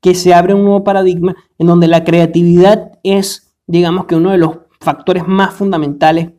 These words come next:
para arrojar nuevas propuestas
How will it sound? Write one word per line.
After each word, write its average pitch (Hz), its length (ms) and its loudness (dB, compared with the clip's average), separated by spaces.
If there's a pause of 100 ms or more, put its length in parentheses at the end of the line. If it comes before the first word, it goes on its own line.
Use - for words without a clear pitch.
(420)
para 156 520 0 (300)
arrojar 147 560 -4
nuevas 170 520 0
propuestas 151 880 -6